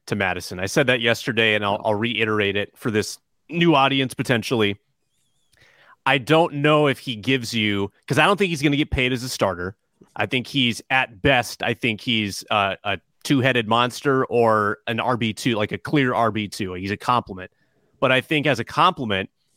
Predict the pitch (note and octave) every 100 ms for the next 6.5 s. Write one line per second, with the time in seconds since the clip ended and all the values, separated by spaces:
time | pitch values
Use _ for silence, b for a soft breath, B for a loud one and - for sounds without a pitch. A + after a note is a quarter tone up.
0 | _ - A2+ C3+ C#3 D#3 B2+ B2 A#2+ A#2+
1 | G#2+ A#2+ A2+ G#2+ F#2+ - - - G3+ -
2 | C3+ - - C3+ B2+ B2 A#2+ - - G2
3 | F#2 - _ _ - - - E3 - C#3+
4 | - B2 A#2+ A2+ G2 D#3 - - B2+ A#2+
5 | A#2 A2+ C#3 C#3+ C3+ C3 A#2+ A#2 G#2 A2
6 | B2 C3+ B2 A#2 A2